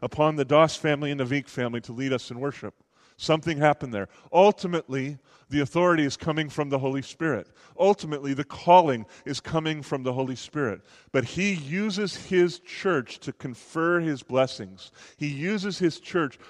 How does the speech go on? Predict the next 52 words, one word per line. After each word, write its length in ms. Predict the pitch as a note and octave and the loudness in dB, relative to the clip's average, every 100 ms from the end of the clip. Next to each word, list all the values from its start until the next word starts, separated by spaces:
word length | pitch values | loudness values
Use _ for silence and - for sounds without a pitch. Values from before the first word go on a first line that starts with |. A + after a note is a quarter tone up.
| - | -12
to 120 | - | -8
confer 600 | - C#3+ B2+ - E3 E3 | -6 -6 -8 0 2 4
the 160 | D3 B2 | 2 -2
authority. 560 | A#2+ C3 C3+ B2 A2 - - | -4 -4 -2 -4 -10 -14 -18
He 160 | - F3+ | -10 -6
is 220 | F#3+ D3 | -4 -4
binding 540 | A2+ D3+ G3 G3+ G3+ | 0 2 2 0 -2
us 200 | F#3 E3 | -2 -2
together 480 | - C#3+ D#3 C3+ A2 - - | -4 -2 0 2 -2 -4 -14
in 120 | B2 A#2+ | -10 -8
deeper 460 | B2+ F3 F3+ F#3+ | -2 -2 0 0
and 160 | F3+ D3+ | 0 -2
deeper 300 | E3 - D#3+ | -4 -2 -2
relational 580 | C#3 C3+ D3 - C#3+ B2 | 0 0 -2 -4 -6 0
levels 420 | C#3+ C3 A2 - - _ | 0 0 -4 -10 -20 _
just 340 | - F#3 F3+ | -2 0 2
by 140 | D#3+ E3+ | 4 4
the 120 | E3 | 4
way 340 | C#3+ E3+ G3 E3+ | 2 6 8 8
he 200 | C3+ D#3 | 2 2
does 260 | D#3 C3+ | 2 2
what 100 | D3+ | -2
he 80 | D#3 | 0
does. 480 | E3 F3 B2+ - - _ _ _ _ _ _ _ _ _ _ _ _ - | 4 4 2 -8 -18 _ _ _ _ _ _ _ _ _ _ _ _ -6
I 40 | |
hope 200 | C3+ F3 | -2 -2
you 60 | G3 | -4
can 180 | - C3 | -10 -10
see 380 | - D3 A#2+ G#2 _ - | -8 -8 -8 -10 _ -16
that 80 | A2+ | -8
he 140 | D3+ | -2
has 200 | D#3+ C#3 | 0 2
all 220 | C#3 D#3+ | 4 4
the 120 | E3+ E3 | 4 2
authority 440 | - D3+ D#3 D3+ | 0 -2 -2 -2
and 100 | A#2+ | -4
wisdom 360 | C3+ C#3 D3+ C3+ | -6 -6 -8 -10
and 100 | A2+ | -6
power 300 | C3+ C#3 C3+ | 0 0 0
in 100 | B2+ | -6
the 80 | |
world 240 | A2+ A#2+ A#2+ | -8 -6 -4
that 120 | A#2+ | -6
he 100 | B2 | -8
needs. 380 | A#2+ G#2+ F#2+ - _ _ A2+ | -10 -10 -12 -18 _ _ -8
And 80 | |
if 100 | A#2 | -6
he 120 | D3 E3+ | -4 -4
wanted 300 | E3 D#3+ C3+ | -4 -4 -8
to 60 | |
give 200 | B2 C#3+ | -6 -4
authority, 500 | C3 - C#3+ D3+ D#3 | -4 0 0 0 -2